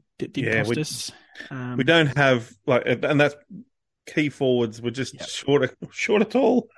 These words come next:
Speaker 1: Short of tall. We're always bloody short of tall.
Speaker 2: We're short of tall who can mark.
Speaker 1: Yes. They had, I think, double the marks inside fifty. I think it was ten five. Uh, we were plus eight on tackles and minus five on the tackles inside fifty, which is probably another area that could have been,
Speaker 2: Hmm.
Speaker 1: given we were plus eight overall.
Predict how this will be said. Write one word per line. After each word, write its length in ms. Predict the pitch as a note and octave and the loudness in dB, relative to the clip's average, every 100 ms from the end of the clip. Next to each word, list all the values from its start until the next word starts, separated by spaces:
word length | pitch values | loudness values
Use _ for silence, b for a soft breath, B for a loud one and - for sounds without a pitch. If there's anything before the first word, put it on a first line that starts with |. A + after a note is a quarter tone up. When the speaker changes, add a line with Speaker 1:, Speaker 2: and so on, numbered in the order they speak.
| - | -8
Speaker 1:
Short 200 | A#3 F#3+ | -4 -2
of 80 | F3+ | 0
tall. 160 | A3+ | 2
We're 140 | E3+ A3+ | 4 4
always 200 | A#3 G3 | 2 0
bloody 220 | E3 C#3 | -4 -6
short 240 | - C#3 | -8 -12
of 80 | B2+ | -10
tall. 160 | D#3+ C#3 | -6 0
Speaker 2:
We're 120 | D#3 | 2
short 240 | F#3+ G3+ | 6 4
of 80 | G3 | 4
tall 160 | C3 C#3+ | 4 6
who 100 | D3 | 4
can 120 | B2+ | 4
mark. 500 | B2 C3+ A#2+ - - _ _ _ _ _ _ _ _ - | 4 4 2 -4 -14 _ _ _ _ _ _ _ _ -8
Speaker 1:
Yes. 420 | D3 - - - | -8 -8 -14 -14
They 280 | E3 E3+ G3 | 0 4 4
had, 720 | F3+ F3+ E3+ E3 D#3+ D3+ D3+ - - | 4 4 4 4 0 -2 -6 -12 -8
I 80 | C#3+ | -4
think, 180 | A#3+ F#3 | -4 0
double 300 | D3 D#3 C#3 | 0 0 0
the 140 | C#3+ | 0
marks 400 | C3+ C3+ - - | -2 -4 -6 -6
inside 280 | C3+ B2 A#2+ | -6 -6 -8
fifty. 260 | C3+ - D3 | -8 -6 -6
I 20 | |
think 180 | D3 D#3 | -6 -6
it 60 | |
was 120 | C#3+ - | -8 -10
ten 220 | C3+ B2 | -10 -10
five. 420 | C3 C3 C#3 C#3+ b b b b _ _ - | -10 -10 -10 -12 b b b b _ _ -12
Uh, 160 | B2 | -6
we 80 | C3+ | -4
were 60 | C3+ | -2
plus 320 | - E3 - | -2 -2 -2
eight 140 | C#3 | -2
on 140 | D3 C3 | -2 -2
tackles 360 | C3 B2+ C3 | -4 -6 -6
and 160 | B2+ B2+ | -2 -2
minus 380 | C3+ C#3 C3 - | -2 -2 -6 -8
five 380 | - A#2 A#2+ A#2+ | -8 -6 -6 -6
on 80 | A#2 | -8
the 60 | |
tackles 320 | - B2 B2 | -10 -10 -10
inside 300 | A2+ A#2 F#2+ | -10 -10 -12
fifty, 380 | - C3 - - | -8 -8 -8 -12
which 220 | A#2+ - | -14 -16
is 80 | D#3 | -16
probably 340 | - C3+ A#2+ A#2 | -12 -10 -8 -8
another 320 | A#2 A#2+ A2 | -8 -8 -10
area 380 | A2 G#2+ G#2 G#2 | -10 -10 -10 -14
that 180 | - | -16
could 140 | - B2 | -14 -14
have 80 | G#2+ | -14
been, 220 | G#2 A2 | -12 -12
Speaker 2:
Hmm. 120 | A2+ | -4
Speaker 1:
given 200 | D#3 E3 | 0 2
we 80 | C#3 | 2
were 80 | A#2+ | 0
plus 260 | B2+ B2 | -4 -6
eight 160 | B2+ B2 | -4 -4
overall. 600 | A#2 A#2 B2 G#2+ B2+ | -4 -4 -2 -2 -2